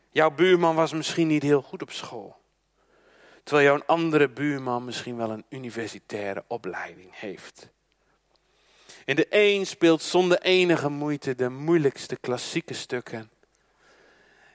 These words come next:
En de ander perste met pijn en moeite vader Jacob uit.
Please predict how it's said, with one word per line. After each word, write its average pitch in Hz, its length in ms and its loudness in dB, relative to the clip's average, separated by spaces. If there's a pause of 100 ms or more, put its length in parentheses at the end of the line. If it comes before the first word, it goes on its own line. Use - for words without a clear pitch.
En 120 120 -6
de 113 160 -2
ander 120 420 -2 (160)
perste 120 420 -2
met 92 180 -12 (120)
pijn 101 300 -6
en 98 120 -10
moeite 104 340 -10
vader 92 340 -6
Jacob 85 480 -14
uit. - 340 -20